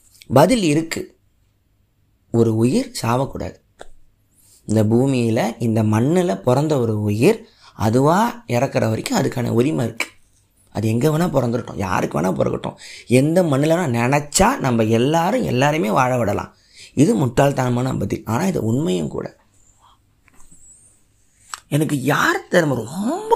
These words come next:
கோவம் வரும்? எனக்கு லைஃப்ல எவ்வளோ கடுப்பேத சம்பாதிச்சிருப்பேன். இந்த system ஒபே பண்றவங்க லாஜிக்கலா என்கிட்ட debate பண்ணுவாங்க. அவங்கள அப்படியே அடிச்சு மூஞ்சில குத்தி உடைச்சிடலாமான்னு இருக்கும். இல்ல, அவங்களுக்கு தெரியாது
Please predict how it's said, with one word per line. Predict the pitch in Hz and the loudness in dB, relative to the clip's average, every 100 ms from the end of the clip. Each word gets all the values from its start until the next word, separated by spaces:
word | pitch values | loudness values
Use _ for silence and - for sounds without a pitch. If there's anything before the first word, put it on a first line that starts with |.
| 453 | 2
கோவம் | 175 165 | 0 2
வரும்? | 139 123 | 0 0
எனக்கு | 113 107 110 | -2 -4 -2
லைஃப்ல | 110 120 135 170 165 - - - - _ _ - | 0 0 0 2 0 0 -12 -18 -18 _ _ -6
எவ்வளோ | - 120 113 - - 214 | -4 -2 -4 -6 2 4
கடுப்பேத | - 180 180 196 185 | 4 2 2 2 0
சம்பாதிச்சிருப்பேன். | 165 143 131 131 143 - - - - | 0 0 0 -2 -2 -4 -4 -4 -6
இந்த | - 180 196 208 240 170 123 - - | 0 2 4 2 2 2 0 -4 -8
system | - 220 - 294 262 | -2 0 0 0 2
ஒபே | 180 160 240 262 | 2 2 4 2
பண்றவங்க | - 170 143 127 110 120 139 | 2 0 2 0 0 0 2
லாஜிக்கலா | 160 233 285 226 202 254 | 2 2 2 0 2 2
என்கிட்ட | 196 180 | 2 0
debate | 170 170 190 | 2 2 0
பண்ணுவாங்க. | - 123 113 113 - - - - | 0 0 -2 -4 -8 -14 -16 -4
அவங்கள | - 170 | 0 2
அப்படியே | 180 165 269 226 | 2 2 2 2
அடிச்சு | - 240 - | 0 -2 0
மூஞ்சில | 208 214 233 196 | 2 2 0 0
குத்தி | 196 - - | -2 -4 -2
உடைச்சிடலாமான்னு | 226 - 226 - 233 214 196 | 0 0 -2 0 0 0 0
இருக்கும். | - - | -4 -4
இல்ல, | - 208 | -6 -4
அவங்களுக்கு | - 127 127 135 | -2 0 -2 0
தெரியாது | 160 196 - 131 | 0 2 2 0